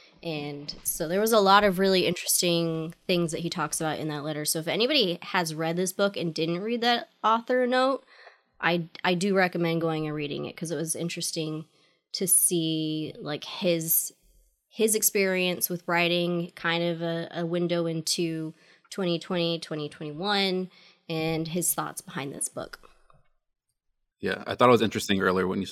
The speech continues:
Speaker 2: Laura, when you said how this book was the book you needed right now.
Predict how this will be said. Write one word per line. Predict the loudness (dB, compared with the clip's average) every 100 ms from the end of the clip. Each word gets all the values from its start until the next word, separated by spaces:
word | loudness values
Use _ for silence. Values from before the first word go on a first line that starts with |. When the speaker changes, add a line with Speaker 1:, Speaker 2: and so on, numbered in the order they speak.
| -4
Speaker 2:
Laura, | 0 2 2
when | -2
you | -4
said | -6 -6
how | -6
this | -2 -2 -2
book | -6 -6 -14 -20 _
was | -4 -4
the | -8
book | 0 0 0
you | -6
needed | -6 2 2 2 -14 _ _ _ _ _ _ _ _
right | -4
now. | -2 -4